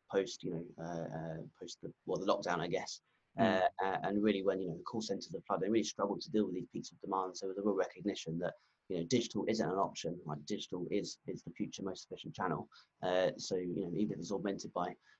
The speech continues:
Speaker 1: human beings to deliver underwriting, et cetera, you know, ultimately to, to, to survive and thrive in the future. Um, I think a lot of people have kind of, um, uh, uh, shifted their mindset a bit. Uh, so hopefully that kind of, um, continues in,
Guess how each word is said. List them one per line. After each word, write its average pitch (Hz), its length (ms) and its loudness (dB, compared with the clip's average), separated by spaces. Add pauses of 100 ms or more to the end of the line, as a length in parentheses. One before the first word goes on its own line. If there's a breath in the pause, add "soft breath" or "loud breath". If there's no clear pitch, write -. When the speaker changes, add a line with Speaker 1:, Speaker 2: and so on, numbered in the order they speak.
(100)
Speaker 1:
human 110 220 8
beings 101 380 8
to 92 160 0 (120)
deliver 101 240 6
underwriting, 95 520 6
et 87 40 -6
cetera, - 320 -6
you 95 80 -2
know, 85 160 0
ultimately 90 540 0
to, 85 140 -6
to, - 180 -10 (260)
to 90 80 -16
survive 95 340 0
and 92 140 -8
thrive 98 200 2
in 92 40 -4
the 92 60 -8
future. 151 420 2 (340 loud breath)
Um, 92 320 4
I - 40 -8
think - 160 -2
a - 20 2
lot 92 120 4
of 87 100 -4
people 87 340 -8 (200)
have 92 80 -8
kind 87 180 -8
of, 90 80 -10
um, 87 180 -10 (380)
uh, 87 480 -12
uh, 85 140 -4 (180)
shifted - 320 -6
their 87 100 0
mindset - 360 2
a - 20 -4
bit. 147 240 2 (440 soft breath)
Uh, 98 320 10
so 87 140 -2
hopefully 104 240 0
that 92 180 4
kind 98 140 0
of, 95 160 -2
um, 92 200 -4 (180)
continues 107 420 4
in, 107 180 4